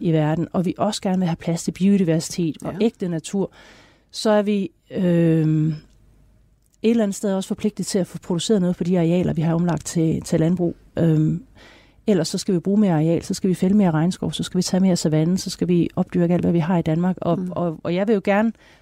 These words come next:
Speaker 1: også have mere natur, og ren natur, og udlægge lavbundsjorder, og,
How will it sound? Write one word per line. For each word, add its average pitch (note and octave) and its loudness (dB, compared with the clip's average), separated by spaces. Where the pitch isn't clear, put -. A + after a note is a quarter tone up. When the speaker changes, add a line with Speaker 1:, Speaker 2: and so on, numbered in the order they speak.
Speaker 1:
også A3 -2
have G3+ -2
mere G3 0
natur, D#3+ -4
og - -6
ren G#3+ 2
natur, D#3 -4
og C#3+ -4
udlægge F#3+ 2
lavbundsjorder, E3 0
og, D3+ 0